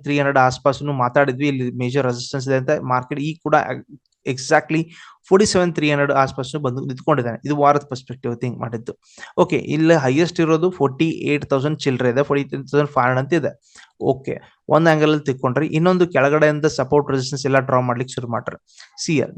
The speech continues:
ನಾ ಮೇಜರ್ ಹಾರಿಜಾಂಟಲ್ ಲೈನ್ ಗಳನ್ನ ಹಾಕೊಂಡು ಶುರು ಮಾಡ್ತೀನಿ. ಸಿ ಎಲ್ this is horizontal line, earlier line. ಮಾರ್ಕೆಟ್ ಇವತ್ತು ಈ ವಾರ ಮೇಲೆ ಕೆಳಗಡೆ ಮಾಡಿ ಬಂದ, ಈಗ ಅಲ್ಲಿ ಬಂದ್ಬಿಟ್ಟು ಇಲ್ಲಿ ಸಪೋರ್ಟ್ ರೆಸಿಸ್ಟೆನ್ಸ್ ಕ್ರಿಯೇಟ್ ಆಗಿದೆ. ಓಕೆ, ಇದನ್ನಂತೂ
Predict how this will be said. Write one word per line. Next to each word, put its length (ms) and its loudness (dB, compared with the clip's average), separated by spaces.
ನಾ 60 4
ಮೇಜರ್ 340 2
ಹಾರಿಜಾಂಟಲ್ 500 2
ಲೈನ್ 180 -2
ಗಳನ್ನ 200 0
ಹಾಕೊಂಡು 360 -4
ಶುರು 160 -4
ಮಾಡ್ತೀನಿ. 360 -4
ಸಿ 180 -8
ಎಲ್ 160 -8
this 180 -6
is 140 -4
horizontal 420 0
line, 140 -2
earlier 420 4
line. 160 0
ಮಾರ್ಕೆಟ್ 340 -2
ಇವತ್ತು 400 0
ಈ 20 2
ವಾರ 240 8
ಮೇಲೆ 260 2
ಕೆಳಗಡೆ 340 0
ಮಾಡಿ 240 0
ಬಂದ, 140 -2
ಈಗ 140 4
ಅಲ್ಲಿ 180 2
ಬಂದ್ಬಿಟ್ಟು 400 0
ಇಲ್ಲಿ 200 -2
ಸಪೋರ್ಟ್ 300 -4
ರೆಸಿಸ್ಟೆನ್ಸ್ 300 -8
ಕ್ರಿಯೇಟ್ 280 0
ಆಗಿದೆ. 220 -4
ಓಕೆ, 200 -2
ಇದನ್ನಂತೂ 340 4